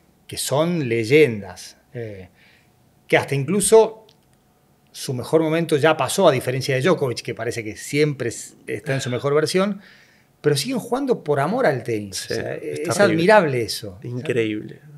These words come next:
Speaker 2: Yo mismo yo les digo a veces en el vestuario eso, es increíble lo que hacen por el tenis. Eh, Murray, viste, me llevo muy bien con él, compartí un montón de entrenamientos durante todo el año y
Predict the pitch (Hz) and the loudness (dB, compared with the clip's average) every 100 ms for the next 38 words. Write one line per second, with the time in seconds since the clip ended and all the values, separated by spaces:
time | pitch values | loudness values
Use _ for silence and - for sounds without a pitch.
0 | - 123 123 123 113 - 120 151 131 - | -4 0 0 -2 -2 -2 -4 -6 -12 -8
1 | 113 117 156 123 120 117 110 110 110 - | -4 2 4 6 4 0 -6 -8 -6 -2
2 | 113 113 113 151 - - - _ _ 113 | 0 0 -2 -10 -20 -20 -20 _ _ -6
3 | 113 107 165 127 117 127 117 - 120 - | -6 -6 -6 -4 -4 -6 -6 -4 -4 -6
4 | 110 104 107 95 117 113 131 _ - - | -8 -6 -6 -6 -4 -4 -8 _ -20 -20
5 | _ _ _ _ - 120 110 107 104 101 | _ _ _ _ -2 0 2 0 -2 -4
6 | 101 101 101 107 113 135 139 135 131 131 | -4 -6 -6 -6 4 6 10 10 8 4
7 | 120 113 135 123 120 127 143 117 120 123 | -2 0 0 2 2 2 2 0 -2 -2
8 | 117 123 127 127 113 107 120 120 107 110 | -2 -2 -2 -2 -2 -2 -2 -2 -4 -4
9 | 117 120 113 107 104 107 120 117 113 123 | -4 -4 -4 -4 -6 0 2 4 2 0
10 | 143 180 _ _ _ _ _ _ _ _ | -4 -8 _ _ _ _ _ _ _ _
11 | 135 120 110 104 104 101 101 101 113 | -2 0 0 -2 -4 -4 -6 -8 -12